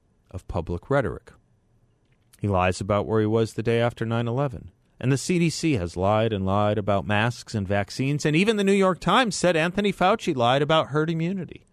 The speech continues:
But we still listen to them, don't we? For some reason, we feel we need to take them seriously, or, I know, you're about to say, "Who do you mean by we, Kimosabe?" Well, I don't mean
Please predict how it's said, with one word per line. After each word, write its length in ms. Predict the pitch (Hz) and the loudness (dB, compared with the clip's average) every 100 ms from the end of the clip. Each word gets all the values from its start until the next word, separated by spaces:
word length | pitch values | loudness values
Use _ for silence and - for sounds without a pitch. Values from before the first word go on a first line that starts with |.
| _ _ _ _ _ _ _ _ _ _ _ _ | _ _ _ _ _ _ _ _ _ _ _ _
But 140 | - | -6
we 60 | 156 | -4
still 320 | - - 220 | -6 -2 -2
listen 320 | 165 175 - 104 | 0 -4 -4 -8
to 100 | 80 | -6
them, 180 | 76 78 | -8 -6
don't 320 | 101 107 - | -6 -6 -10
we? 220 | - - _ _ _ _ | -20 -20 _ _ _ _
For 100 | 131 | -8
some 320 | - 180 180 | -2 -2 0
reason, 380 | 165 165 123 104 | -2 -2 -4 -4
we 100 | 104 | -6
feel 260 | - 139 127 | -2 0 0
we 120 | 117 | 0
need 180 | 117 107 | -2 -6
to 60 | |
take 340 | 104 - 117 - | -8 -4 -6 -4
them 140 | 98 | -6
seriously, 640 | 90 - 120 95 - 104 101 | -6 -4 -2 -2 -4 -6 -4
or, 320 | 110 110 - | -2 -2 -4
I 140 | 123 131 | -4 -2
know, 340 | 95 80 87 _ _ _ _ _ _ _ _ _ | -2 -4 -8 _ _ _ _ _ _ _ _ _
you're 140 | - 104 | -4 -2
about 240 | 101 95 | 0 -2
to 80 | - | -6
say, 220 | - 104 | -6 -4
"Who 160 | 95 123 | 0 0
do 60 | 113 | 0
you 100 | 101 | -2
mean 180 | 104 | -2
by 160 | 95 92 | 0 -2
we, 260 | 85 107 87 | -2 -4 -6
Kimosabe?" 800 | - 64 65 - 64 60 - - _ _ _ _ _ _ _ _ - | -12 -14 -14 -12 -10 -10 -14 -18 _ _ _ _ _ _ _ _ -2
Well, 140 | 104 | 0
I 120 | 95 | 0
don't 240 | 95 73 - | -4 -8 -12
mean 280 | 76 76 | -16 -16